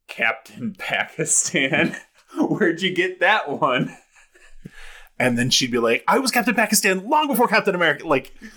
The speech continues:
Speaker 1: Are you kidding me? He was Captain America in the four-, thirties,
Speaker 2: Yeah.
Speaker 1: forties?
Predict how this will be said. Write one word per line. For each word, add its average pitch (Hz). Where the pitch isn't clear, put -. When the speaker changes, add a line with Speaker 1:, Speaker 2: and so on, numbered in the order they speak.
Speaker 1:
Are 202
you 269
kidding 247
me? 277
He 233
was 262
Captain 269
America 208
in 175
the 156
four-, 131
thirties, 233
Speaker 2:
Yeah. 165
Speaker 1:
forties? 190